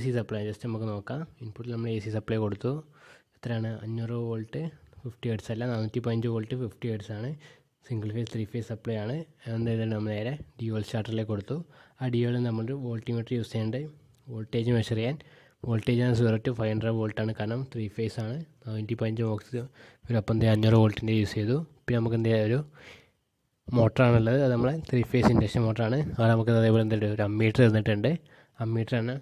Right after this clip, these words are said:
സീറോ to ഫൈവ് ആമ്പിയർ ആണ്. നമ്മൾ ലോഡ് കൂടെ, അതായത് നോൺ ലോഡ് ആയതുകൊണ്ടാണ് നമ്മൾ അത്രയും ചെറുത് കൊടുത്തത്. അപ്പോൾ അതിൽ പോകുന്ന കറണ്ട് മെഷർ ചെയ്യാൻ വേണ്ടിയിട്ടാണ്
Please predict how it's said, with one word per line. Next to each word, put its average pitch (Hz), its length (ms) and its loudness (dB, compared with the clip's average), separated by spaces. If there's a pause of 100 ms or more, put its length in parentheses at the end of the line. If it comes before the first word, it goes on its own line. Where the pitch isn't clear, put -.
(100)
സീറോ 110 220 -6 (120)
to 147 80 -4 (800)
ഫൈവ് 117 300 -2
ആമ്പിയർ 110 260 -2
ആണ്. 131 100 -2 (360)
നമ്മൾ 123 200 -6 (280)
ലോഡ് 113 260 -4
കൂടെ, 120 160 -2 (240)
അതായത് 123 320 -4
നോൺ 117 180 -2
ലോഡ് 120 160 -2
ആയതുകൊണ്ടാണ് 117 360 -2
നമ്മൾ 123 160 0 (120)
അത്രയും 120 380 -2
ചെറുത് 110 280 -2
കൊടുത്തത്. 110 340 -6 (400)
അപ്പോൾ 127 160 -6
അതിൽ 117 260 -2
പോകുന്ന 117 200 0 (200)
കറണ്ട് 117 340 0
മെഷർ 113 220 -2
ചെയ്യാൻ 113 160 -6
വേണ്ടിയിട്ടാണ് 107 320 -8